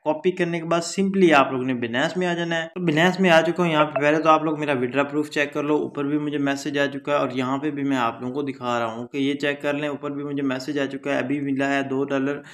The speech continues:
और यहाँ पे भी आप लोग डेट वगैरह, टाइम वगैरह चेक कर लो। ओके, अब आप लोगों को बताता हूँ विड्रॉ पे आप लोगों ने करना है क्लिक। विड्रॉ पे क्लिक करने के बाद डिपॉजिट करने का तरीका बता रहा हूँ, सॉरी, यहाँ से आप लोग डिपॉजिट नहीं कर पाओगे। आप लोगों ने कोई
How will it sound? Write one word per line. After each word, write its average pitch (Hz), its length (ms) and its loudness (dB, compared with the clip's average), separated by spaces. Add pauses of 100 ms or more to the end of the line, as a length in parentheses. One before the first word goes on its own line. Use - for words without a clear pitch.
(320)
और 139 180 -2
यहाँ 147 200 0
पे 170 140 -2
भी 147 200 2
आप 131 160 4
लोग 139 200 -4
डेट 139 200 2
वगैरह, 135 300 -2
टाइम 123 280 -2
वगैरह 127 320 -2
चेक 127 300 -8
कर 110 180 -6
लो। 107 360 -4 (380)
ओके, 170 140 -4 (480)
अब 170 140 4
आप 165 120 8
लोगों 160 140 2
को 160 80 -4
बताता 147 220 -4
हूँ 147 120 -2
विड्रॉ 131 280 2
पे 143 120 0
आप 120 220 2
लोगों 127 140 -4
ने 139 100 -2
करना 127 280 -2
है 123 160 -2
क्लिक। 165 460 0
विड्रॉ 147 240 2
पे 156 120 -2
क्लिक 147 240 -4
करने 143 140 -4
के 139 80 -6
बाद 139 160 0 (140)
डिपॉजिट 151 480 0
करने 135 200 0
का 131 100 -2
तरीका 127 280 -6
बता 120 240 0
रहा 135 100 0
हूँ, 143 140 -8 (520)
सॉरी, 175 180 2
यहाँ 147 300 2
से 190 140 4
आप 151 200 8
लोग 147 140 0
डिपॉजिट 135 480 -2
नहीं 135 280 -4
कर 135 120 -2 (140)
पाओगे। 107 380 -6
आप 147 200 4
लोगों 156 160 -2
ने 165 140 -6
कोई 151 240 -4